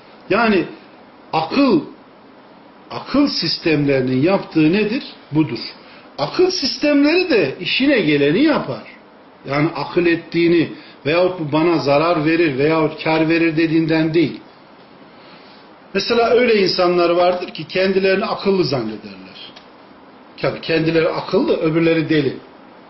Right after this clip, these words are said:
Akıllı adam sevmediği ortama gitmez. Sevmediğiyle de konuşmaz. Sevmediği ortama gidiyorsa orada da onu sevmeyen insanlar vardır.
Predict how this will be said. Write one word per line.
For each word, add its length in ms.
Akıllı 440
adam 340
sevmediği 540
ortama 360
gitmez. 380
Sevmediğiyle 680
de 60
konuşmaz. 760
Sevmediği 600
ortama 440
gidiyorsa 520
orada 400
da 40
onu 180
sevmeyen 440
insanlar 460
vardır. 540